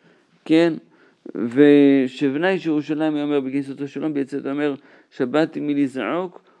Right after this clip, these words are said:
ורפואה קרובה לבוא, ברחמיו מרובים ושבתו בשלום." הגמרא סיפרה שרבי יוסי היה אומר, "המקום ירחם עליך בתוך כל ישראל", כדי שיערב אותו עם חולי ישראל. רבי חנינא אמר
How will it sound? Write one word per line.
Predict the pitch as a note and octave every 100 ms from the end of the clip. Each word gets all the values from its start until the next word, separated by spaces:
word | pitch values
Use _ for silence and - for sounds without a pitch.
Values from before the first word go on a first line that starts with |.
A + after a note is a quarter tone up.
| -
ורפואה | - C3+ B2+ B2+ F2 C#3 D3+ C#3+ - _ _
קרובה | C3 B2+ C3
לבוא, | C3 D3+
ברחמיו | C#3+ C#3+ D3
מרובים | C#3+ C3 C3 D#3
ושבתו | C3+ B2 C3+
בשלום." | B2 A#2+ C3 B2 G#2+ - _ _
הגמרא | B2+ D3+ E3
סיפרה | - C#3+ D#3
שרבי | D#3 D3 B2+ B2
יוסי | D3 D#3 D3+
היה | C#3 B2+
אומר, | C3+ D3+ C3 - _ _ _ -
"המקום | B2+ B2+ D3 D#3
ירחם | C#3+
עליך | D3 C#3+ C3+
בתוך | B2 C3+ -
כל | B2+ B2+ B2+
ישראל", | B2+ C#3 D3+
כדי | C3+ B2+
שיערב | C3 B2+ G2 C#3+ D3+
אותו | C#3 C#3 B2+
עם | A2+ C3 A#2+ _ _ _
חולי | - B2
ישראל. | C3 A#2+ - A2 G#2+ E3 D3+ C#3 _ _ _
רבי | A2 A#2+
חנינא | C3 C#3 D#3+ E3+ D3+
אמר | D#3 D3 B2+